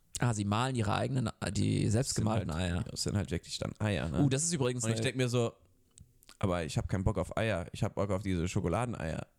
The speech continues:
Speaker 2: Wenn du die Schokoladeneier nicht draußen versteckst, dann ist mir das egal.
Speaker 1: Ey, lass mal hier über, hier, lass mal hier über die, die kulinarische, äh, Kultur an Ostern hier in Deutschland sprechen.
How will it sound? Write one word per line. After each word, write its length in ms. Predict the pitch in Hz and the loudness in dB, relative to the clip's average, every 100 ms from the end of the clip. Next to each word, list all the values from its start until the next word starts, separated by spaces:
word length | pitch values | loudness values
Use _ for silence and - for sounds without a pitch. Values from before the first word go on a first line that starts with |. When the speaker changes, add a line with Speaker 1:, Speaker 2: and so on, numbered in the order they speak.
| _ | _
Speaker 2:
Wenn 220 | - 98 | -4 0
du 60 | 98 | 2
die 180 | 95 90 - - | 0 -4 -2 0
Schokoladeneier 600 | - 104 101 139 104 98 | 2 2 2 0 -2 0
nicht 180 | 92 | 0
draußen 220 | - 87 92 | 0 0 0
versteckst, 400 | 95 90 113 - | 0 0 0 -2
dann 80 | 73 | -2
ist 120 | 95 | 2
mir 180 | 92 95 | 2 2
das 100 | 98 | 2
egal. 320 | 95 110 87 | 0 0 2
Speaker 1:
Ey, 120 | 110 | 0
lass 180 | 113 135 | 0 0
mal 100 | 135 | 0
hier 80 | 120 | 2
über, 240 | 117 110 | 2 0
hier, 200 | 101 117 - | 0 0 0
lass 180 | 143 190 | -2 0
mal 60 | |
hier 80 | 156 | 0
über 120 | 143 117 | 2 0
die, 220 | 110 107 | -2 -2
die 100 | 120 | -2
kulinarische, 1120 | - 151 135 117 135 143 139 127 117 113 110 - | 4 4 4 0 0 0 2 2 4 4 2 0
äh, 920 | 104 104 98 87 90 78 57 69 55 - | 0 0 0 0 0 0 0 -2 -4 -6
Kultur 760 | - 123 110 - 131 131 117 120 - | 2 2 2 2 4 6 4 0 -2
an 140 | - 165 | 0 2
Ostern 600 | - 113 - 101 85 - | 2 0 2 -2 -2 -6
hier 200 | - 95 | 0 0
in 100 | 85 | 2
Deutschland 460 | 101 95 - - - | 0 0 0 -4 -4
sprechen. 420 | - - - 160 | -4 -6 -4 -10